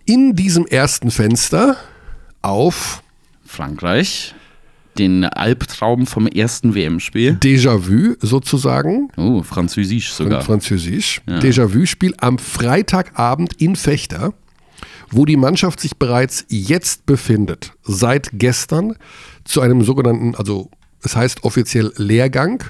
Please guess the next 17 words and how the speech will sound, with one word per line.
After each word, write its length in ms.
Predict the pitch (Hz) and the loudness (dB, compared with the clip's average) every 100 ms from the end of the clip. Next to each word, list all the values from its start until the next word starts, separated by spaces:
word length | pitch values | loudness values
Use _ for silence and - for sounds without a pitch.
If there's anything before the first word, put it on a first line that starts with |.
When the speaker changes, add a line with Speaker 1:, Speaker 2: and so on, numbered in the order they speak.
| - _ _ - | -18 _ _ -20
Speaker 2:
Mhm. 320 | 92 117 202 - - - | -14 -12 -12 -14 -16 -4
Speaker 1:
ähm, 440 | 135 135 139 143 120 - - - - _ _ _ - | -2 -2 -2 -2 -4 -10 -20 -20 -20 _ _ _ -20
also 120 | - | -14
ein 180 | 92 98 | -8 -6
Mini-Trainingslager, 1000 | 95 110 101 - 92 95 85 76 - - | -2 -2 -4 -6 -6 -6 -6 -8 -10 -8
einfach 200 | 95 104 | -6 -6
um 160 | 90 107 | -4 -4
sich 160 | 95 - | -4 -4
kennenzulernen 720 | 113 127 127 117 110 110 110 | 0 0 0 0 0 0 0
und, 380 | 95 101 98 - | -2 -4 -4 -6
äh, 340 | 92 90 92 90 _ _ - - | -6 -4 -4 -8 _ _ -18 -16
sich 260 | - 107 - | -8 -6 -6
einzuspielen. 800 | 92 98 - 113 - 135 156 226 - | -6 -6 -4 -4 -2 0 -2 -4 -4
Und 320 | - 151 - - | 0 0 -2 -2
am 240 | 127 135 - | 0 0 0
Montag 1000 | 123 131 151 247 285 202 196 233 294 - _ _ _ _ _ _ _ _ _ _ _ _ _ - - | 2 4 4 4 0 0 0 0 -4 -10 _ _ _ _ _ _ _ _ _ _ _ _ _ -20 -8
in 380 | - 160 180 185 | -2 0 0 -2